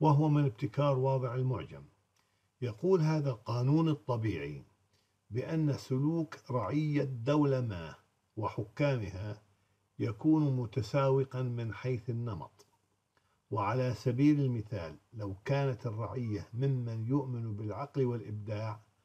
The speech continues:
فإن حكام الدولة يميلون نحو هذا العقل والإبداع، ولو كانت الرعية كسولة، لكان حكامها ك-، كسالى، ولو كانت الرعية فاسدة،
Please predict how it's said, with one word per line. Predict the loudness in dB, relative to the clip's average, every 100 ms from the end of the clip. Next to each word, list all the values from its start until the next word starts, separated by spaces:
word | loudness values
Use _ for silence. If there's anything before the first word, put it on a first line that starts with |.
| _ _ _ _
فإن | -4 -2 -2 -4
حكام | -8 -8 -2 0 -2
الدولة | -2 -2 0 -4 -4
يميلون | -2 0 0 0 0 -2 -2 -4
نحو | -4 -6 -6
هذا | -4 -4 -2
العقل | -4 -6 -6 -4
والإبداع، | -4 -4 -6 -6 -8 -12 _ _ _ _ _ _ _ _
ولو | 0 0 0
كانت | -2 0 2 2 0
الرعية | 0 0 0 0 0
كسولة، | -4 -2 -2 -2 -2 -6 -10 _ -8
لكان | -6 -2 0 0 -2
حكامها | -6 -10 -4 -4 -2 -4 -4 -4 -8 _ _
ك-، | -10 -10 -8
كسالى، | -8 -2 -2 -2 -6 -14 _ _ _ _ _ _ _ _ _
ولو | 4 8 8 6
كانت | 2 2 2 2 0
الرعية | 0 0 0 -2
فاسدة، | 0 0 0 0 -2 -2 -6